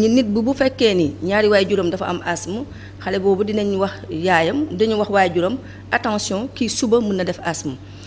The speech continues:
Bu fekkee ni itam kenn ci waajur yi moo am asthme, dinañ ko ne, "Attention, kii mën na def asthme", tout en sachant que nit bi lu waajuram ñaar yëpp di gën a am asthme, ci la gën a mën a am risque pour def asthme.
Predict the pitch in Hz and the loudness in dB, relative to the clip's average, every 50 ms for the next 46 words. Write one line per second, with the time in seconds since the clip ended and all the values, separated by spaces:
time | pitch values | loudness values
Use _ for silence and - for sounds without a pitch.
0 | - - - - - 226 226 311 311 311 302 262 254 262 277 - 254 240 247 240 | -18 -18 -14 -8 -4 -2 0 0 0 2 2 2 2 2 2 2 0 0 0 0
1 | - 277 262 262 254 285 240 233 220 214 190 202 196 190 190 190 185 180 180 - | 0 0 0 0 0 0 2 2 2 2 2 2 2 2 2 2 2 2 0 0
2 | - 175 170 - - 202 202 190 196 208 214 226 220 208 190 196 - - 262 262 | 0 -2 -2 -2 -4 -6 -4 -4 -2 -2 -2 -2 -2 -2 -2 -2 -2 0 0 0
3 | 269 247 233 233 - - 208 202 240 - - - 285 247 226 220 214 196 175 190 | 0 -2 -4 -4 -4 -4 -4 -4 -6 -4 0 2 4 4 4 2 0 -2 -2 -4
4 | 185 - - 175 - - 175 151 143 151 - - - - - - 202 208 - 208 | -4 -4 -4 -4 -4 -2 -4 -4 -6 -6 -10 -16 -18 -18 -12 -10 -6 -2 0 0
5 | 214 208 - 196 202 - 180 156 160 156 - 247 269 226 262 247 196 175 185 240 | 0 0 -2 -4 -4 -4 -4 -4 -4 -2 -2 0 2 2 2 2 0 0 0 0
6 | 294 392 - - - - - - - - - 202 214 247 320 330 311 302 285 269 | 0 0 -2 -6 -14 -16 -16 -18 -16 -12 -8 -4 0 2 4 4 4 4 4 4
7 | 269 214 214 240 233 226 208 202 202 208 233 226 220 214 214 233 - - 175 208 | 4 2 0 0 2 2 2 2 2 2 4 4 4 4 4 2 0 -2 0 2
8 | 190 214 190 160 180 160 - - 185 196 - - 277 311 349 320 269 247 240 214 | 2 2 2 2 -2 -4 -4 -4 -4 -4 -2 -2 -2 -2 -2 0 2 4 4 4
9 | 247 254 262 254 247 240 - - 202 196 185 277 277 - - - 220 - 208 175 | 4 4 4 2 2 0 0 0 0 0 2 0 0 0 -2 -6 -4 -2 -2 0
10 | 165 220 220 214 - - - - 185 196 - - 170 151 143 | 0 0 0 0 -4 -10 -6 -4 -2 -2 -2 -2 -2 -2 -2